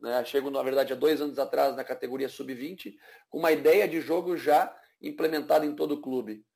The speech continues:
Então, eh, era uma ideia que já estava presente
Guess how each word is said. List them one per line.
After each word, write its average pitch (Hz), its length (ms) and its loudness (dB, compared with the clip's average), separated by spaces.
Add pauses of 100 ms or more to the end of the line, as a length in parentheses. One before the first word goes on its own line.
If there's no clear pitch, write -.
(380)
Então, 143 580 2
eh, 117 500 2
era 127 160 -2
uma 143 100 -2
ideia 147 260 4
que 143 120 -4
já 147 80 0
estava 143 380 2
presente 139 840 -4